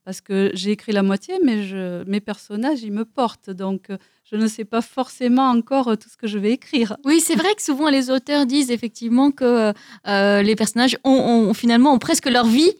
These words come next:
Speaker 2: à eux et que, euh, c'est eux qui, euh, qui, qui créent l'histoire, finalement. Et ça, ça vous fait du bien, ça vous permet de vous ressourcer, ça ?
Speaker 1: Ah oui.
Speaker 2: Ça vous permet de,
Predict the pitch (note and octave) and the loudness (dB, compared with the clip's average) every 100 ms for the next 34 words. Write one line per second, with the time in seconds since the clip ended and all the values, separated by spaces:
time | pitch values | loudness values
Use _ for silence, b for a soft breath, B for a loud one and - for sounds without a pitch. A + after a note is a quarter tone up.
0 | _ A#3 A#3+ C4 F#4+ - b - G#3+ A#3 | _ -2 2 4 2 -2 b -6 -6 -2
1 | C4 C4+ G#3+ G3+ - G#3+ B3 C#4 - A3+ | 0 2 2 2 0 -2 0 -2 -2 -4
2 | G#3+ G3 F#3+ F#3 G3+ F3+ _ - F#3 - | 0 0 0 -4 -10 -14 _ -14 -14 -6
3 | A#3+ A#3+ B3+ - G#3+ G3 - F#3+ F#3+ F#3 | 0 2 2 0 -4 -4 -6 -4 0 0
4 | E3 B - - G4+ F4 C4+ B3+ C4+ A#3+ | -2 B -4 0 2 2 0 0 -2 -2
5 | C4 D4+ D#4 A#3+ A#3+ B3+ C4+ B3 - B3+ | 0 0 0 0 2 2 2 0 -4 -6
6 | - B3+ D4+ A#3+ B3+ - G3 G3 A3+ A#3+ | -4 -2 -2 -2 -4 -2 -2 0 0 2
7 | A#3+ B3 A3+ | 2 4 2